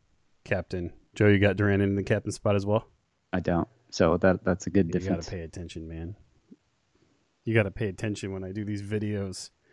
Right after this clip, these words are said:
Speaker 2: Shut up.
Speaker 1: <laughs> All right, I'm going right down the line, man. I'm doing something a little extremely risky and very unorthodox for, um,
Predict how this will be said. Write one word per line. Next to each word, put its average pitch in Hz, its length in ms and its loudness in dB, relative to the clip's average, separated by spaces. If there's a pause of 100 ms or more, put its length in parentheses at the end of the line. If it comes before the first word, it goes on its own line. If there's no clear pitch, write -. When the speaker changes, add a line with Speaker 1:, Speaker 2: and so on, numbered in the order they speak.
Speaker 2:
Shut - 360 6
up. - 180 -8 (400)
Speaker 1:
<laughs> 196 120 8 (1000)
All 143 160 4
right, 113 240 2
I'm 135 140 -4
going 143 220 -2
right 131 160 -4
down 123 160 -6
the 107 40 -8
line, 107 220 -6
man. 101 160 -6
I'm 107 120 -6
doing 135 180 -2
something 135 320 -6
a 113 60 -2
little 113 520 -4 (1400)
extremely 135 720 -8
risky 110 560 -12
and 95 280 -14 (180)
very 107 300 -8
unorthodox 95 760 -14
for, 87 420 -14 (200)
um, 71 340 -20